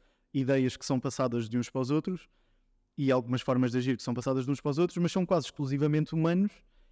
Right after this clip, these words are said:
estes, estes memes, estas ideias que são replicadas de uns para o-, para outros. Portanto, antes dos memes replicáveis agora na internet,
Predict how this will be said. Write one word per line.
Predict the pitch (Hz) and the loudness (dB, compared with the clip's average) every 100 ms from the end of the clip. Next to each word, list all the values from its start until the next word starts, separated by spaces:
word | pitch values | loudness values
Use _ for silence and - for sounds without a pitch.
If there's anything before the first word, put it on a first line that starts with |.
| _ - | _ 0
estes, | 165 - - - | 0 0 -12 -4
estes | 156 156 - | -2 -2 0
memes, | 170 180 151 123 | 4 4 4 2
estas | 139 - 139 | -2 -2 -2
ideias | 151 151 160 165 - | 0 2 2 0 -4
que | - | -6
são | - 165 165 - _ - | -2 0 -2 -8 _ -10
replicadas | 160 160 165 - 156 156 165 160 - _ - | -6 -2 -2 2 2 2 0 -4 -10 _ -4
de | 156 | -2
uns | 147 | 0
para | 160 | 2
o-, | 156 160 139 - _ | 2 0 -2 -12 _
para | 147 | 2
outros. | 156 151 113 113 | 4 2 0 -6
Portanto, | - 208 151 | -2 -2 4
antes | 214 208 | 4 4
dos | 175 165 | 0 2
memes | 175 165 - | 4 2 0
replicáveis | - - 139 151 139 127 | -6 -2 0 6 6 6
agora | 131 143 | 4 4
na | 139 | 4
internet, | 135 139 135 135 123 | 2 4 4 2 -2